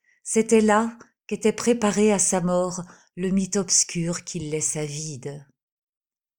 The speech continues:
Le destin aime à inventer des destins et des figures.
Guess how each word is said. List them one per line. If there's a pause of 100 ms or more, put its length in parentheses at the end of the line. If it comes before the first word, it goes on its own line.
(540)
Le
destin
aime
à
inventer
des
destins
et
des
figures.